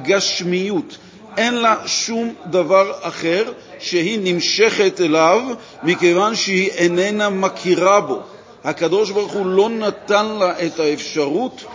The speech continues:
להרגיש מה זה אלוקות. היא נמשכת כמו בהמה רק על מה שעושה לה טוב.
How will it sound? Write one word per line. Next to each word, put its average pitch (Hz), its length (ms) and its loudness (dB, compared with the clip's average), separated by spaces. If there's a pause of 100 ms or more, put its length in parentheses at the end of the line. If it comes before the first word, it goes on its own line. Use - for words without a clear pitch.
(260)
להרגיש 165 1080 0
מה 170 340 -4
זה 180 280 0 (120)
אלוקות. 151 540 0 (360)
היא 196 280 4 (100)
נמשכת 180 840 2
כמו 156 420 2 (100)
בהמה 127 560 0 (600)
רק 185 520 2
על 175 200 2
מה 190 320 -4
שעושה 185 640 -4
לה 185 180 0
טוב. 147 520 -2